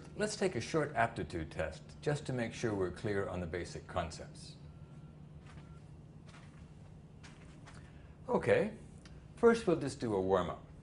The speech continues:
Which of the following words doesn't fit? Bunny, puppy, kitty, gerbil, or alligator? Time's up. Yes,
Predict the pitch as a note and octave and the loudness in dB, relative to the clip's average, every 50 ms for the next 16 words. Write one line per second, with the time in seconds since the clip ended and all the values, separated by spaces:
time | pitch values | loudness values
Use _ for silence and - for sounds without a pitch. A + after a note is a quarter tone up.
0 | - - - - - - - - - - - - - - - - - - - - | -16 -14 -14 -16 -16 -14 -14 -14 -14 -14 -14 -14 -14 -16 -16 -16 -16 -14 -14 -14
1 | - - - - G3 A#3 C4 B3+ - A3 F#3+ E3+ D#3 - - D#3+ D3+ C#3+ C3 B2 | -14 -14 -10 2 4 4 4 6 4 4 4 4 6 8 8 8 8 8 6 4
2 | A2+ G#2+ G#2 G2+ G2+ G2 F#2+ F2 - - - G#2+ G2 F#2 F#2+ F#2 E2+ - - - | 4 4 4 6 6 6 6 4 -2 -2 4 4 4 4 4 -2 -4 -6 -2 -2
3 | F#2+ E2+ - - - - - - - - - - - - - - - - - - | -2 -2 -2 -6 -10 -12 -12 -14 -14 -14 -14 -14 -14 -14 -16 -16 -16 -16 -16 -16
4 | - - - - - - - - - - F#2+ F#2 G2 F#2 F#2 A#2 D#3+ G#3 A#3 A3 | -16 -16 -16 -16 -14 -14 -14 -14 -12 -10 -4 4 4 4 6 6 4 2 2 0
5 | - - - - - - - - - - - - - - - - - - - - | -4 -8 -14 -16 -16 -16 -16 -16 -16 -16 -16 -16 -16 -16 -16 -16 -16 -16 -16 -16
6 | - - - - - - - G2+ F2+ - - E3+ G#3+ A#3 - - - - - - | -16 -16 -14 -14 -14 0 2 2 4 4 4 2 2 0 -4 -10 -14 -16 -16 -16
7 | - - - - - - - - - - - - - - - - - - - - | -16 -16 -16 -16 -16 -16 -16 -16 -16 -16 -18 -18 -16 -16 -16 -16 -12 -12 -2 0
8 | G#2 F2+ - B2+ D#3 G#3 - - - - - - - - - - - - - - | 0 0 2 0 0 0 -2 -4 -10 -14 -16 -16 -16 -16 -16 -16 -16 -16 -16 -16
9 | - - - - - - - G#2+ G#2+ D#3 G3+ F#3+ B2+ C#3 D3 E3 F3 - - - | -16 -16 -18 -16 -16 -10 -8 0 6 8 8 8 8 8 6 4 4 2 -4 -12
10 | - - - - - - - - - - - - A2+ A#2 A#2 A#2 A#2 A2+ A#2 A#2 | -14 -14 -14 -14 -14 -14 -14 -14 -14 -4 4 8 10 12 12 12 12 10 8 6
11 | - - - - - - - - - G2 G2 F#2+ F#2+ E2 D#2+ D#2+ D#2+ D#2 - - | 0 -6 -12 -14 -14 -14 -14 -2 4 6 6 6 6 4 2 -4 -6 -6 -8 -12
12 | - - - - - - - - - - - - - - - - - - - - | -14 -14 -16 -16 -16 -16 -16 -16 -16 -16 -16 -16 -16 -16 -16 -16 -14 -16 -16 -16
13 | - - - - - - - F#2 F#2+ G2+ C#3 F3 F#3 F#3+ F#3+ - - - - - | -16 -16 -14 -12 -2 0 2 2 2 4 4 6 6 6 4 2 -4 -12 -14 -16
14 | - - - - - - - - - - - - - G#3+ G#3+ G3+ - - - - | -16 -16 -16 -16 -16 -16 -16 -16 -16 -16 -16 -6 -2 2 4 4 2 2 -4 -8
15 | - | -12